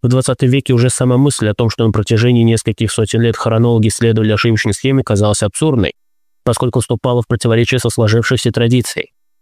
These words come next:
Тем не менее, историки вынуждены были признать, что испытывают серьезные трудности при попытке согласовать многие хронологические данные древних источников с установившейся скаллигеровской хронологией.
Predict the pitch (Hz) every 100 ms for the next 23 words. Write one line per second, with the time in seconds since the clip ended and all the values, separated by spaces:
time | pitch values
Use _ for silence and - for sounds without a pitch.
0 | _ _ - 156 143 139 143 151 131 -
1 | 139 139 - 117 139 127 120 117 123 120
2 | 127 123 127 - 104 - 117 120 117 120
3 | 117 117 117 117 135 127 - 107 110 104
4 | 123 113 117 - 117 117 123 120 107 131
5 | 120 110 - 113 113 110 113 110 - 117
6 | 113 117 110 107 113 107 110 - 113 113
7 | 139 135 127 123 110 113 110 123 - 120
8 | - 110 110 113 110 - 107 113 113 113
9 | 95 80